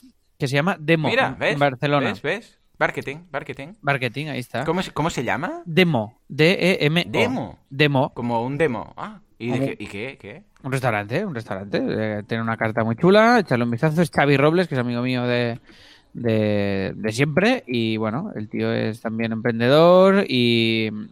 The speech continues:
Speaker 1: y lo ha petado con el mundo de los youtubers y todo el rollo. Y ha abierto un restaurante y me hacía ilusión, pues, compartirlo. Está por, por Gracia, Barcelona, ¿vale? Pa-,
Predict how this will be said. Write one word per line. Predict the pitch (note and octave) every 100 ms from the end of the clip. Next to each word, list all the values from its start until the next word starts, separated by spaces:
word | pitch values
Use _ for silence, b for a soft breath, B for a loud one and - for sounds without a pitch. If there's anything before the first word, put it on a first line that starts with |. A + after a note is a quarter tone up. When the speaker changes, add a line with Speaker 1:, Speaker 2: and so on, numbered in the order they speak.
| _ _ -
Speaker 1:
y | B2+ A2+ A2+ A2
lo | A#2
ha |
petado | B2+ A#2+ A#2
con | A#2
el |
mundo | A#2+ A#2+ A2+
de |
los | A2+ A2
youtubers | A2+ C#3+ D#3 C#3+ B2+
y |
todo | C3 C3+
el |
rollo. | D#3 E3+ G#3 B3+ B B B -
Y |
ha | C3+
abierto | C3 C#3
un |
restaurante | C3 B2 C3 C3
y | D3+
me |
hacía | A#2+ A2
ilusión, | G#2+ - A2
pues, | -
compartirlo. | - G#2+ G#2 - G#2+ C3
Está | C#3+ C#3
por, | C3+ D#3 C3+
por | C3+
Gracia, | C3 C3 - A2+ -
Barcelona, | A#2+ A#2+ A#2+ A2 G2+
¿vale? | G2+ D#3 G3+
Pa-, | A2+ A2